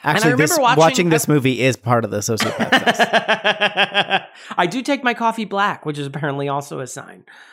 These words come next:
Speaker 2: Uh-oh.
Speaker 1: I remember watching this at Daniel DeSoto's house when I was a kid,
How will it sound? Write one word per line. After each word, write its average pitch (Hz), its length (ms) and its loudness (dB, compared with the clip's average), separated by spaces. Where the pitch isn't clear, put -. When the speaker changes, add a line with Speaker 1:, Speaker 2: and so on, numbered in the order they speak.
Speaker 2:
Uh-oh. - 240 -12
Speaker 1:
I 165 80 0
remember 220 340 2
watching 165 320 -2
this 160 300 -6
at 135 220 -10
Daniel 151 320 -6
DeSoto's 147 500 -6
house 170 300 -8
when 185 100 -10
I 175 60 -8
was 180 120 -12
a 190 40 -12
kid, 208 320 -12